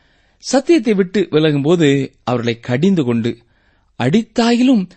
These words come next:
சீர்பொருந்த பண்ண வேண்டும். அது உண்மையானவைகள். இரண்டு யோவான் நான்காம் வசனத்தை பாருங்கள். "பிதாவினால்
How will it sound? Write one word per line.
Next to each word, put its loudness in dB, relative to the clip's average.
சீர்பொருந்த 0
பண்ண -2
வேண்டும். -4
அது -2
உண்மையானவைகள். -4
இரண்டு 0
யோவான் 0
நான்காம் -2
வசனத்தை -4
பாருங்கள். -2
"பிதாவினால் 0